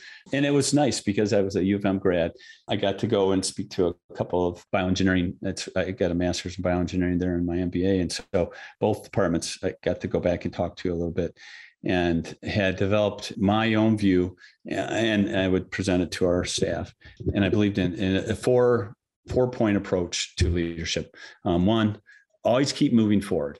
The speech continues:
There's always an opportunity to, to get stumbled and, and to stop things. But number one, always keep moving forward. Two, make good decisions. A lot of people don't make decisions, so they stay on,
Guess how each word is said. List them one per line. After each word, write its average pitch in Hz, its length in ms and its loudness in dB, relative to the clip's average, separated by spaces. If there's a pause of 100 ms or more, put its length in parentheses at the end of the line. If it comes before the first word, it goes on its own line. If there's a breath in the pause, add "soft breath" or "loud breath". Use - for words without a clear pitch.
There's - 380 -2 (440)
always 131 340 2
an 113 60 4
opportunity 98 560 2
to, 92 160 -2 (140)
to 101 100 -2
get 95 240 -2
stumbled 92 440 0
and, 85 240 -4
and 87 340 -6
to 92 100 -8
stop 90 340 -2
things. 90 200 -2
But - 180 -8 (260 loud breath)
number 98 140 2
one, 92 160 2
always 101 280 2
keep 92 240 -2
moving 87 280 0
forward. 80 380 -4 (440 loud breath)
Two, 127 480 2 (320 loud breath)
make 110 300 0
good 95 140 0
decisions. - 720 -6 (580)
A 71 140 -14
lot 95 260 0
of 107 60 -4
people 104 400 0
don't 104 280 0
make 135 280 2
decisions, 82 540 -4
so 95 180 0
they 90 140 2
stay 98 320 0
on, 92 280 0